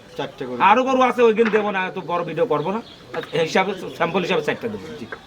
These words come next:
Speaker 1: তো আসেন যে চারটি গরু আমরাও দেখি, দর্শক দেখে একটু দেখানোর চেষ্টা করি।
Speaker 2: আচ্ছা, দেখ।
Speaker 1: সিরিয়াল নাম্বার ওয়ান, মাশাআল্লাহ, চমৎকার একটি কালেকশন। নতুন YouTube খোলার পরে এই প্রথম এত বড় গরুর একটা প্রোগ্রাম করলাম।
Speaker 2: ভাই, আমি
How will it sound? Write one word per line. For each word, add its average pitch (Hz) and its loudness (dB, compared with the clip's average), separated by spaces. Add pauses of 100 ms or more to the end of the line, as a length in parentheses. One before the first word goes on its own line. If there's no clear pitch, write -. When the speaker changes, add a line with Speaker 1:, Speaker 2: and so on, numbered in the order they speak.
Speaker 1:
তো 139 -6
আসেন 135 -6
যে 170 -8
চারটি 147 -4
গরু 143 -4
আমরাও 151 -2
দেখি, 143 -6
দর্শক 147 -4
দেখে 147 -6
একটু 151 -12
দেখানোর 131 -8
চেষ্টা 160 -10
করি। 113 -12
Speaker 2:
আচ্ছা, 147 -4
দেখ। 123 -6 (160)
Speaker 1:
সিরিয়াল 151 4
নাম্বার 151 4
ওয়ান, 160 8
মাশাআল্লাহ, 160 2 (100)
চমৎকার 170 4
একটি 143 0
কালেকশন। 143 4
নতুন 165 6
YouTube 160 6
খোলার 143 6
পরে 151 2
এই 160 4
প্রথম 151 0
এত 139 2
বড় 135 4
গরুর 131 2
একটা 127 0
প্রোগ্রাম 123 -4
করলাম। 117 -6 (600)
Speaker 2:
ভাই, 156 6
আমি 165 4